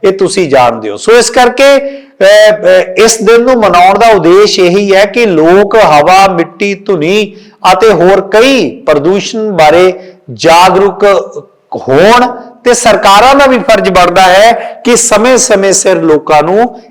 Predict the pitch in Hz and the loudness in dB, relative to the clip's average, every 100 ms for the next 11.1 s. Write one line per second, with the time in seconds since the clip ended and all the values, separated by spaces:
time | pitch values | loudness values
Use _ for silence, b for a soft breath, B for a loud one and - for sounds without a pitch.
0 | B 196 190 202 185 170 160 190 123 123 | B 0 0 -2 -2 -2 -4 -6 -2 0
1 | 117 113 131 131 233 254 - B B - | 0 0 -2 0 0 0 -4 B B 0
2 | 226 165 131 180 226 226 170 180 185 233 | 0 0 -4 -2 -2 -2 -2 -2 -2 0
3 | 226 220 220 208 170 185 196 180 170 180 | 0 0 -2 0 0 0 -2 -2 0 0
4 | 156 147 147 180 175 180 190 185 160 180 | 0 0 0 0 0 -2 -4 -8 -2 -2
5 | 175 190 180 160 131 131 165 175 202 214 | -2 -2 0 2 0 -2 -6 -4 0 0
6 | 214 B B B 202 196 240 208 202 226 | -2 B B B -2 0 0 2 2 4
7 | 220 220 139 214 B B B - 247 254 | 2 0 -4 -8 B B B 0 0 0
8 | 208 233 247 220 180 170 180 220 220 214 | 0 2 0 0 0 2 2 2 2 0
9 | 170 175 202 202 226 202 214 202 - 160 | 2 2 2 2 0 -2 -2 0 2 2
10 | 175 170 170 - 165 190 208 190 190 185 | 2 0 -2 0 0 0 0 -2 -4 -2